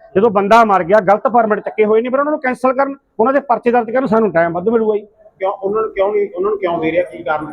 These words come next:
Speaker 1: ਉਹ ਆਮ ਆਦਮੀ ਪਾਰਟੀ ਦੇ ਬੰਦੇ ਆ ਜੀ, ਉਹ ਫੋਨ ਕਰਾ ਦਿੰਦੇ ਆ, ਪੈਸਾ ਦੇ ਦਿੰਦੇ ਆ ਜੀ।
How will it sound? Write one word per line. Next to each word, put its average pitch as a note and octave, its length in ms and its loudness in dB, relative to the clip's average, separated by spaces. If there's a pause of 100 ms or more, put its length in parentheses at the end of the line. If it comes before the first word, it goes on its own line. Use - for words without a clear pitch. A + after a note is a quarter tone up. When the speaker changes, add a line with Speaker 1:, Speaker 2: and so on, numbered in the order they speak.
Speaker 1:
ਉਹ A#3 80 6
ਆਮ B3+ 220 8
ਆਦਮੀ C#4 220 4
ਪਾਰਟੀ C4+ 280 2
ਦੇ C#4+ 100 4
ਬੰਦੇ C#4 200 2
ਆ - 20 6
ਜੀ, C#4 160 -4 (160)
ਉਹ B3+ 80 4
ਫੋਨ A3 240 2
ਕਰਾ B3+ 180 6
ਦਿੰਦੇ B3+ 260 2
ਆ, C4 80 0 (540)
ਪੈਸਾ G#3 280 2
ਦੇ B3 120 6
ਦਿੰਦੇ A#3+ 200 4
ਆ A#3+ 40 8
ਜੀ। B3 160 -2